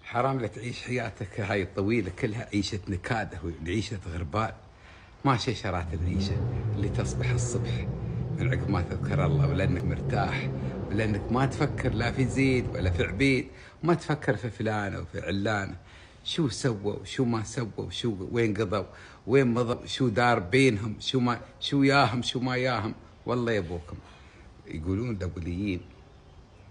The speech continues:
"من راقب الناس ما تهمن"، لكن قبل مرحلة ما تهمن شو يستوي؟ هو بيموت همن. ها، تحرولون بي-، ما بيموت همن؟ بيموت همن وغمن بعد.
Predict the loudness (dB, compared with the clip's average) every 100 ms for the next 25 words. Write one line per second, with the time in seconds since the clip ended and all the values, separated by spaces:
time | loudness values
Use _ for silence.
0 | -20 -20 -20 -20 -14 -8 -4 2 4 4
1 | 2 2 0 0 -2 -2 0 0 -2 -2
2 | 0 0 -2 -8 -18 -20 -20 -8 -4 -2
3 | 6 8 8 8 6 4 6 6 6 2
4 | 0 0 0 0 0 -4 -6 -2 0 0
5 | 2 2 4 2 0 -12 -18 -20 -20 -20
6 | -4 0 6 6 8 6 4 4 4 6
7 | 6 4 0 -10 -20 -20 -20 -20 -20 -2
8 | 2 6 6 6 2 -2 -14 -4 6 6
9 | 8 8 8 6 4 6 6 4 4 4
10 | 6 4 2 0 -8 -20 -6 8 10 12
11 | 10 6 8 8 8 4 10 10 12 10
12 | 8 0